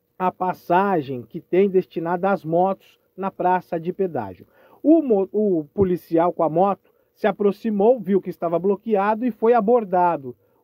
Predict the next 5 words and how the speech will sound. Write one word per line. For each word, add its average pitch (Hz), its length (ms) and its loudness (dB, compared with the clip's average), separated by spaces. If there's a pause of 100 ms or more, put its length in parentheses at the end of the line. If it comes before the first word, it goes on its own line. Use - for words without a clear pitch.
Os - 240 -4 (120)
três 208 640 2
abordaram 190 800 -2
o 190 180 2
policial 190 800 0